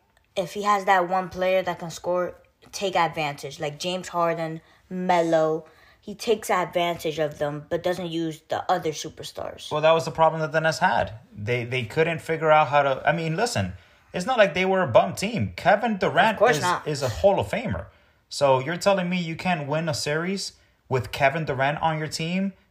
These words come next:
Speaker 2: even with a hobbled James Harden? You've gotta come up with a better strategy so that Kevin Durant does not need to be on the floor for fifty plus minutes.
Speaker 1: <laughs>
Speaker 2: That's crazy.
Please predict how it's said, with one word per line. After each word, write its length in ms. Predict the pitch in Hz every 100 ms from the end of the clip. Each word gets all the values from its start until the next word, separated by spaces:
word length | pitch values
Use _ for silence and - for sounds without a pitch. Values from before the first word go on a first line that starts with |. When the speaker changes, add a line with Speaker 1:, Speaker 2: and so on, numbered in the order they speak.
| _
Speaker 2:
even 320 | 165 175 175
with 140 | 160 160
a 80 |
hobbled 440 | 139 143 147 160 147
James 260 | 147 147
Harden? 340 | 131 135 185 170
You've 100 | 143
gotta 180 | 202 175
come 160 | 151
up 140 | 147 -
with 80 |
a 60 | 117
better 240 | 104 131
strategy 680 | 110 - 147 175 113 120 123 - _ _
so 160 | - 131
that 160 | 120
Kevin 260 | 151 160 156
Durant 240 | 143 160
does 120 | 139
not 160 | 127 147
need 100 | 147
to 80 | 147
be 140 | 139
on 100 | 143
the 80 | 131
floor 680 | 107 - 156 175 127 131 - _ _
for 180 | - 139
fifty 560 | - - 185 - 180 170
plus 420 | - 185 180 -
minutes. 580 | 165 214 190 - - - - _ _
Speaker 1:
<laughs> 320 | _ _ _
Speaker 2:
That's 200 | - 196
crazy. 640 | - 220 320 247 85 76